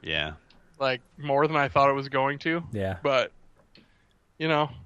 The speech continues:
Speaker 2: it's, it's good in the long run. It's for a, you know,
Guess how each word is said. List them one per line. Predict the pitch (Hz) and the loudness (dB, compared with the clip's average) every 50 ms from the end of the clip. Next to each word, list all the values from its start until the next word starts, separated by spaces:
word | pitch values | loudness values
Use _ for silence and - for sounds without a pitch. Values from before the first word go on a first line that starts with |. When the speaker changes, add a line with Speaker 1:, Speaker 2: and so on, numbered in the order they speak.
| - - | -16 -6
Speaker 2:
it's, | - 175 170 - - - | -4 -4 -4 -4 -6 -4
it's | 160 170 170 165 - - - - | 0 0 0 -2 -2 -12 -12 -8
good | - 170 160 156 156 151 | -2 2 4 4 4 2
in | 135 - 156 | 0 -2 0
the | 151 143 | 0 2
long | 139 143 143 139 139 | 4 4 4 4 4
run. | 135 135 139 139 | 2 2 2 0
It's | 135 - - | -2 -6 -8
for | - - - 143 135 135 | -16 -6 -2 0 0 0
a, | 139 143 139 127 - - _ _ _ _ _ _ - - - _ | 0 0 -2 -2 -4 -10 _ _ _ _ _ _ -20 -20 -20 _
you | - 143 | -16 -14
know, | 139 135 135 | -12 -12 -12